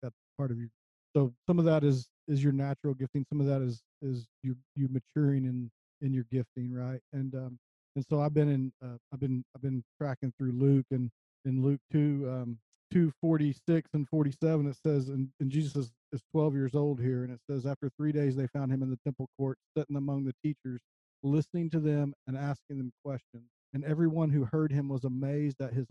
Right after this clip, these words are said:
understanding and his answers." And, uh, and, like, it's something that I see that you, that you do really well, that I'm, that I'm trying to grow up in, is my ability to, like, be, be quick to listen, slow to speak, like, to ask, ask the,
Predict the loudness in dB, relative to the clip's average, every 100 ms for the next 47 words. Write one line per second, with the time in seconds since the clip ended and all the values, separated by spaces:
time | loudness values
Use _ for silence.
0 | -6 -6 -6 -10 -10 -6 -6 -6 -8 -8
1 | -6 -6 -10 -8 -8 -8 _ 0 2 2
2 | -2 -6 -12 _ 2 2 2 0 0 4
3 | 6 6 4 2 4 4 4 0 0 -2
4 | -2 2 2 4 2 2 -2 -2 -4 -4
5 | -4 -4 -6 -10 _ -6 -2 -2 -2 0
6 | 2 2 2 2 4 2 0 -4 -6 -4
7 | -6 -6 -8 -8 -10 -6 -4 -4 -6 -6
8 | -10 -8 -6 -6 -10 -14 -6 -6 -6 -8
9 | -8 -8 -14 -16 -14 -16 _ _ -10 -10
10 | -8 -10 -6 -6 -2 -2 -4 -8 _ -6
11 | -6 -4 -4 -4